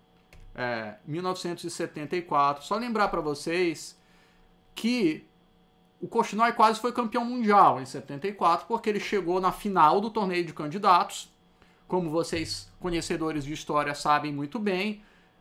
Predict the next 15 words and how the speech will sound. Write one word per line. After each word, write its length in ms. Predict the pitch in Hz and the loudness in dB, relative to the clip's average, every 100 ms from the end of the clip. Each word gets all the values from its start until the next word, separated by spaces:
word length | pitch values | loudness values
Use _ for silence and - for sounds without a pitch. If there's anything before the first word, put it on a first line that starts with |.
| - | -14
é, 380 | - 165 156 - - _ _ _ _ _ | -4 -2 -2 -4 -14 _ _ _ _ _
ele 220 | - 190 190 | 2 2 2
disputou 480 | 190 - 185 185 | -4 -6 -4 -2
um 40 | 170 | -2
match 380 | 156 151 147 - | -2 -4 -6 -10
com 180 | 160 | -10
o 40 | 160 | -2
Karpov 600 | 202 208 - 208 247 202 | 0 0 2 4 4 2
em 260 | 196 185 175 | -4 -4 -4
mil 160 | 170 | -4
novecentos 380 | 165 156 151 139 | -4 -6 -8 -10
e 20 | |
setenta 400 | 139 127 135 135 | -10 -10 -8 -6
e 40 | 214 | -2
quatro. 440 | 196 160 160 - | 2 4 4 0